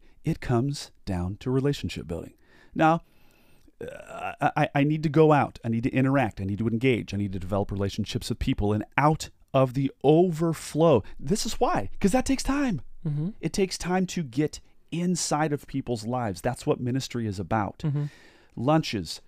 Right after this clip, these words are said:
Speaker 1: coffee, at your house for dinner, showing up at their kid's baseball thing, blah, blah, blah. All of these things are present. You're being present. So out of the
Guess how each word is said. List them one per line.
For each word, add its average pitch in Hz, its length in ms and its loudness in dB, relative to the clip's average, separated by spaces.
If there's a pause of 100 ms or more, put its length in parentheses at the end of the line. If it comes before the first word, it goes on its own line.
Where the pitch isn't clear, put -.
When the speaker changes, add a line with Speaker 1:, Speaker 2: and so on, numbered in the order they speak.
(180)
Speaker 1:
coffee, 160 560 0 (500)
at 143 160 -2
your 151 80 -4
house 156 200 0
for 151 140 -2
dinner, 135 360 0 (180)
showing 160 380 2
up 156 80 0
at 156 60 -4
their 147 100 -2
kid's 143 220 -2
baseball 147 380 0
thing, 95 320 -4 (260)
blah, 156 280 2
blah, 110 220 -2
blah. 131 200 -4 (260)
All 196 280 4
of 180 120 -2
these 180 260 -6
things 147 360 -2 (100)
are 131 160 0
present. 135 1000 -2 (180)
You're 131 120 0
being 127 240 0
present. 143 540 -4
So - 160 2
out 139 100 4
of 135 80 6
the 127 160 -2